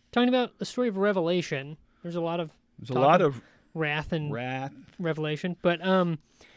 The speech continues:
Speaker 1: you said in the sermon that the story of Revelation doesn't relate to the U S, it relates to Israel. Um, what do you mean by that exactly?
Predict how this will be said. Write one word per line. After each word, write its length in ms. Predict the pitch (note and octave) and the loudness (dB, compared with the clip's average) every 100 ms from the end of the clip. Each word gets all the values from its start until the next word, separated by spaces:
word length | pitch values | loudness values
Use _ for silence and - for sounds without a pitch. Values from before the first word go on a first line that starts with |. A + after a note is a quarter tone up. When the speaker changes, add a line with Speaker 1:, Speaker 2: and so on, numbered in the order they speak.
| _ | _
Speaker 1:
you 120 | - F#3 | -4 2
said 300 | B3+ A#3+ A3+ | 6 6 4
in 200 | F#3+ G3 | 2 -2
the 60 | |
sermon 300 | - G3 F#3 | 0 2 2
that 60 | E3+ | 0
the 120 | D#3+ | -4
story 280 | - G3+ G3 | -6 -4 -2
of 80 | F3+ | 0
Revelation 440 | F3 D#3+ D#3 D#3 | -2 -2 -4 -4
doesn't 300 | D#3 E3 E3+ | -4 -4 -4
relate 340 | D#3 D#3+ D#3 - | -4 -4 -4 -8
to 80 | |
the 100 | D3 | -12
U 240 | C#3+ E3 G3 | -8 -2 2
S, 260 | A3+ F3+ | 2 2
it 80 | E3+ | -2
relates 260 | D#3 D3+ - | -8 -8 -10
to 120 | D3 - | -14 -6
Israel. 540 | E3+ D#3 D3 C#3 D3+ - _ - _ - | -6 -4 -8 -10 -14 -18 _ -20 _ -4
Um, 580 | E3 D#3 D3+ D3 C#3+ C#3 _ _ - | 0 2 0 -2 -8 -10 _ _ -4
what 160 | E3+ E3+ | 0 2
do 40 | |
you 100 | E3 | 2
mean 200 | D3+ C#3+ | 0 -4
by 140 | C#3 | -8
that 160 | C#3 - | -12 -16
exactly? 460 | - - - - | -16 -18 -16 -20